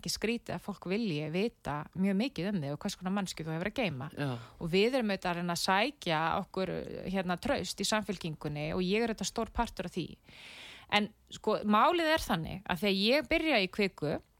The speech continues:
Speaker 1: um, þá, eh, fæ ég tækifæri á því,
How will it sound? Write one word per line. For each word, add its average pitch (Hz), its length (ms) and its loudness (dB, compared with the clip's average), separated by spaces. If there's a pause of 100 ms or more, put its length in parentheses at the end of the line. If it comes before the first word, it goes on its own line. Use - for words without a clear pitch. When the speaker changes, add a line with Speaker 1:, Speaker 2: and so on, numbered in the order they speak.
(260)
Speaker 1:
um, 202 440 0 (920)
þá, 220 400 4 (580)
eh, 208 340 4
fæ 247 240 4
ég 294 180 0
tækifæri 262 560 2
á 156 140 2
því, 160 140 -2